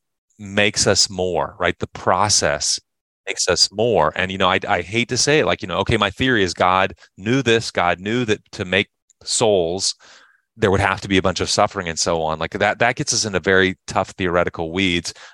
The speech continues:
But I will say, I think that's the best answer. I think the best answer is the suffering is allowed to be there because it is so valuable to God that there be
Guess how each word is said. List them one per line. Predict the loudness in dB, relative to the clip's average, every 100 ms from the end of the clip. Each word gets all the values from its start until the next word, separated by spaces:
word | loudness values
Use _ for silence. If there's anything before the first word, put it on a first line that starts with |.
| 0
But | 2
I |
will | 4 4
say, | 4 2
I | 2
think | -2
that's | -2 -2 -2
the |
best | 0 0 -2 -6
answer. | -6 -6 -4
I | -2
think | -4 -6
the |
best | -2 -2 -2
answer | -4 -4 -2 -2
is | 0 -2 -6 -10 -20 -20 _ _ _
the | -8
suffering | -2 -2 -2 -4 -2
is | -2
allowed | 0 0 0 0 0
to | -2 -2
be | -2
there | 2 2 4 0 -4 _ _ _ _
because | -6 -2 0 2 2 -2 -4
it | -4
is | 0
so | 2 4 4
valuable | 4 2 2 0 -2 -4 -4 -6 -10 _ _ _ -6
to | -4
God | 0 2 2 0 -4
that | -6
there | -6 -6
be | -6 -6 -8 -10